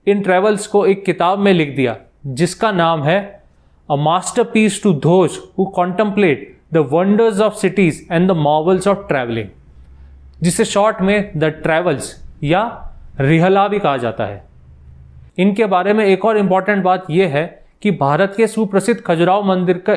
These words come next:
इतिहास का सबसे पहला विवरण इनकी किताब रिहला में ही मिलता है। इन्होंने अपनी सारी ट्रिप्स की डिटेल रिहला में लिखी थी, मगर आज के स्कॉलर्स रिहला को पूरी तरह सच नहीं मानते।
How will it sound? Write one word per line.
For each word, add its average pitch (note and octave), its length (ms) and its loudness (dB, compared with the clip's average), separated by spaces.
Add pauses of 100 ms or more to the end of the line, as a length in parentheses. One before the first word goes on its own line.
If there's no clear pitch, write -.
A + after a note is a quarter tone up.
इतिहास E3+ 600 0
का G#3+ 80 2
सबसे G3+ 440 -4
पहला F#3 300 0
विवरण D#3+ 380 2 (420)
इनकी G3+ 340 2
किताब F3+ 400 0
रिहला D3 340 2
में D3 140 0
ही F3+ 100 2
मिलता A#2+ 300 -2
है। - 200 -16 (920)
इन्होंने A3+ 300 2
अपनी A#3 240 2
सारी G#3+ 340 0
ट्रिप्स A3+ 280 -2
की A3+ 100 -2
डिटेल F#3 360 2
रिहला D#3+ 300 2
में F3 120 2
लिखी D3 240 0
थी, A2 240 -8 (280)
मगर F3 220 0
आज F3 320 0
के A#3 140 0
स्कॉलर्स E3+ 480 -2
रिहला F#3 320 4
को A#3 160 -2
पूरी C#4 560 2
तरह G3 260 0
सच F#3+ 260 -2
नहीं C#3+ 180 0
मानते। A2+ 380 -8